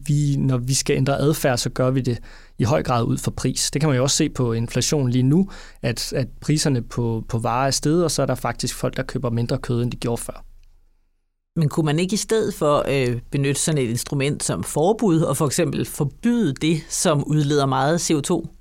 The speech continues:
Speaker 1: Det kan man godt, og det vil formentlig også have en effekt. Øh, det vismændene og økonomer generelt vil sige, det er, at det med at lave forbud er,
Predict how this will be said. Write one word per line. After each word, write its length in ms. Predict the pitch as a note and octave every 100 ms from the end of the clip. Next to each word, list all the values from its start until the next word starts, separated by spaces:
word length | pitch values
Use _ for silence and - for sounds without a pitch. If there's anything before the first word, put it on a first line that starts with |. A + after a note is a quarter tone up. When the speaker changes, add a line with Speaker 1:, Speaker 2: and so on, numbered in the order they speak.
| - - - G#3+
Speaker 1:
Det 120 | G#3
kan 120 | A#3
man 100 | F#3+
godt, 180 | D3+ F3
og 120 | C3+
det 100 | C#3+
vil 100 | C#3+
formentlig 440 | - D#3+ G3+ C3+
også 180 | C#3+ -
have 60 | D#3+
en 100 | B2+
effekt. 520 | - E3 - - -
Øh, 140 | C3+ B2+
det 240 | F3 E3
vismændene 840 | G3 - D3+ C3 A#2+ A#2 A#2 A#2
og 280 | A2+ A2+ A#2+
økonomer 560 | C3 C#3 C#3+ F3 C3+ A2+
generelt 340 | B2+ B2+ D#3+ C#3+
vil 100 | C3
sige, 240 | D#3 D#3+
det 180 | E3 C#3+
er, 80 | D3
at 240 | C3 -
det 100 | F3
med 100 | F3+
at 180 | D#3+ C3
lave 160 | A#2+
forbud 540 | A#2 - D#3 E3 C3+ C3 - - - - - _ -
er, 340 | C3+ B2